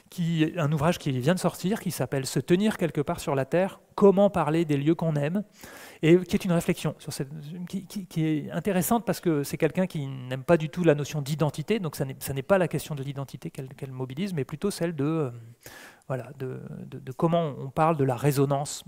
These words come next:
euh, et j'y, j'y reviendrai dans mes cinq minutes qui me restent peut-être, hein, je, oui, environ. Euh, donc ça c'est cette réflexion qui est de dire, euh, quel passé habite notre présent ? Bon,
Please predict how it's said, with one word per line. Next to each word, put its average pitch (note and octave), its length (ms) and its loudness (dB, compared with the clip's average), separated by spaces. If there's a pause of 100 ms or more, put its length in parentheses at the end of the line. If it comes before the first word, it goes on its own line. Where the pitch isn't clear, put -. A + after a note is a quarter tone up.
(120)
euh, C3+ 380 -14
et D3 100 -6
j'y, A#2+ 160 -14
j'y C3+ 120 -10
reviendrai B2+ 540 0
dans B2+ 180 0
mes A2+ 340 -10 (580)
cinq C#3 160 -2
minutes C3 240 -2
qui - 100 -14
me B2 80 -10
restent C#3+ 220 -6
peut-être, D3 320 -6
hein, C#3+ 80 -6
je, B2+ 60 -12 (360)
oui, A#2 80 -16 (140)
environ. A#2 340 -10 (800)
Euh, A2+ 440 0 (920)
donc A#3 280 6 (100)
ça B3 200 2
c'est A#3+ 140 0
cette E3+ 200 2
réflexion G#3 580 -2
qui - 140 -4
est F#3+ 60 2
de D#3 120 -2
dire, G#3 320 -2 (220)
euh, B2 520 -6 (280)
quel - 180 2
passé F3 340 2
habite D3 240 0
notre C#3+ 180 -2
présent ? B2+ 380 -4 (1600)
Bon, - 100 -10